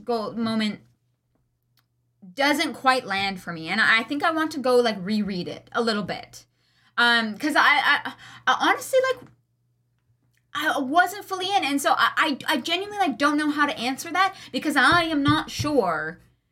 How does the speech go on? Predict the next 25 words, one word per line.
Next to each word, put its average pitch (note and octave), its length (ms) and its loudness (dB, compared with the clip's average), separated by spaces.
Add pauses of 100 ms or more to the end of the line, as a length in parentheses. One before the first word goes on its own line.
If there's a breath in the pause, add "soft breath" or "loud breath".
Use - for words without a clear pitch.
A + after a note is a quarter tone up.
(200)
how D4 320 4
things D4+ 460 0
happened A3+ 720 0 (240 soft breath)
and A3 220 0
what, A#3+ 340 2
like, A#3 360 0
what, A3+ 880 -2
and B3+ 180 0
how B3+ 140 2
I B3 120 4
feel A#3+ 400 2
about G#3 640 0
the G#3+ 120 -6
things G#3+ 240 -2
that G3+ 140 -8
did F#3+ 140 -4
happen. D#3+ 320 -8 (300 soft breath)
Like, B3+ 140 2
it's C#4+ 120 -4
still C#4+ 240 0
a E4 60 2
bit B3+ 260 0
muddy G#3+ 320 0
for F3 200 -8
me. D#3 360 -12